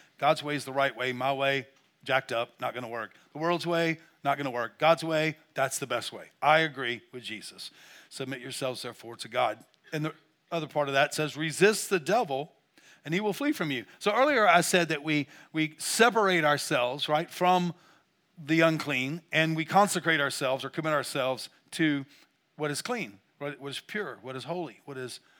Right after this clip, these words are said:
what is healthy for us, God's way, right? So it's a, it's a two-part thing. So not only do I submit to God and say, "I agree with you," we have to see the ways of the world, the devil's way, if you want to put it that way,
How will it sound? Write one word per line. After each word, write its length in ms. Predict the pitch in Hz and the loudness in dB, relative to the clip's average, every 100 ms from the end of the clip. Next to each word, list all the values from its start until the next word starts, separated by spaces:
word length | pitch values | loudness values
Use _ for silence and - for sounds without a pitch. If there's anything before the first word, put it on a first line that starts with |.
| _ _ _ | _ _ _
what 100 | - | -18
is 200 | 117 - - | -16 -14 -6
healthy 320 | - 165 - | -4 -4 -6
for 240 | - 180 | -12 -12
us, 100 | 139 | -10
God's 240 | - 160 135 | -2 0 0
way, 140 | 120 - - | -8 -18 -12
right? 160 | 151 - _ _ _ | -12 -12 _ _ _
So 220 | - 180 175 | -4 -2 0
it's 140 | - | -2
a, 120 | 165 - | -4 -4
it's 120 | 156 | -4
a 60 | 151 | -4
two-part 420 | 175 170 160 135 | -4 -2 -2 -2
thing. 320 | 196 180 139 - - | -2 0 -2 -6 -14
So 300 | - 175 160 - _ | -4 -4 -4 -8 _
not 180 | 165 202 | 0 2
only 160 | 220 202 | 2 2
do 120 | 165 | 4
I 80 | 156 | 2
submit 400 | - 160 170 - | 2 0 0 0
to 80 | |
God 160 | 151 151 | 2 2
and 100 | 143 | 2
say, 180 | 143 127 | -2 -4
"I 120 | 131 131 | 0 0
agree 220 | 123 196 | -2 -8
with 200 | 247 - | -8 -10
you," 100 | 131 | -8
we 160 | 165 | -6
have 340 | 185 - 233 262 | -2 4 4 4
to 120 | 208 | -2
see 340 | 160 - 269 214 | -2 -2 -2 -2
the 220 | 170 143 - - _ _ _ _ _ - | -4 -6 -10 -20 _ _ _ _ _ 0
ways 260 | 185 202 | 4 4
of 80 | 170 | 2
the 60 | 165 | 2
world, 360 | 175 160 202 | 4 4 4
the 120 | 170 | -2
devil's 440 | 143 110 160 170 143 | -2 6 6 6 -2
way, 260 | 139 135 | 0 0
if 140 | 156 - | -2 -6
you 60 | |
want 140 | 139 139 | -6 -6
to 20 | |
put 140 | 147 | -6
it 80 | 131 | -8
that 200 | 135 127 | -6 -6
way, 200 | 120 139 | -4 -8